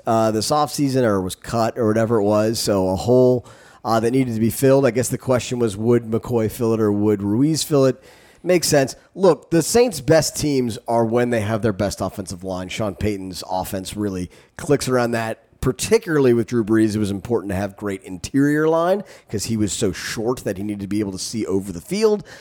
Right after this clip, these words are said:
uh, or over those guys, be able to stand in the pocket. He was very good at, uh, motoring around that. We'll see with Jameis, uh, or with Taysom, frankly. It, probably Jameis, but, uh, if they have a bad offensive line,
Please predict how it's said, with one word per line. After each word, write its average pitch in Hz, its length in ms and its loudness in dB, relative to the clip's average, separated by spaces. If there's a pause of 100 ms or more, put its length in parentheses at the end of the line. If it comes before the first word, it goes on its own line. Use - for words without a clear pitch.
(160)
uh, 113 60 -4
or 113 380 0
over 135 220 4
those 127 180 4
guys, 120 320 0
be 117 80 -2
able 98 160 2
to - 60 -4
stand 135 380 0
in 127 40 -4
the 123 80 -2
pocket. 110 400 -4
He 95 80 -2
was 87 120 -4
very 110 220 2
good 98 260 0 (360)
at, 98 240 -4 (120)
uh, 90 260 -4
motoring 143 380 4
around 135 280 4
that. 135 280 2 (180)
We'll 262 200 4
see 254 260 0
with 147 120 4
Jameis, 87 520 -6
uh, 104 240 0
or 175 180 6
with 131 140 0
Taysom, 92 420 -8
frankly. 95 400 -2
It, - 280 -6
probably 101 340 -4
Jameis, 95 360 -6
but, 104 220 -2 (460)
uh, 113 420 2 (840)
if 127 180 4
they 175 140 4
have 214 160 2
a 135 60 4
bad 113 360 -4
offensive 170 460 0
line, 247 420 2